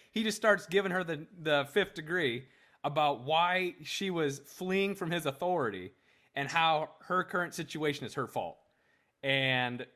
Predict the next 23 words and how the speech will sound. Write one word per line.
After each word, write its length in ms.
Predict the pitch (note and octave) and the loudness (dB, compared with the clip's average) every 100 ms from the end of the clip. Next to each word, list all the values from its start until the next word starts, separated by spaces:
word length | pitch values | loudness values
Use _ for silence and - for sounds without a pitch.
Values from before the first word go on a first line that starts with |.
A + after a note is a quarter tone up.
| - | -4
that's 300 | D#3+ D#3 - | 0 0 0
it. 160 | A#2 - _ - | -6 -8 _ -6
And 100 | F3+ | -2
he's 100 | G3 | 0
like, 140 | F3+ | 0
"Get 180 | C#3+ G3+ | 2 6
out 140 | F3 F3+ | 6 6
of 60 | |
your 80 | D#3 | 2
car. 340 | C#3 F#3 D3+ G#2 | -2 0 0 0
Can 160 | - | -2
you 60 | E3 | -4
get 160 | - G#3+ | 0 0
out 100 | F3+ | 0
of 60 | |
the 80 | E3 | -2
car?" 240 | - F3+ F#3+ | 0 0 0
She 160 | - | -6
just 300 | E3+ G#3 G3 C#3+ | 0 2 0 -2
<laughs> 80 | C#3 | 0
rolled 440 | F3 - A#3 G3+ - - | 2 6 4 2 -6 -10
her 380 | - A3 F3+ G3+ | 2 4 4 -4
car. 520 | - F#3 F3+ E3 F3+ | -4 2 8 8 8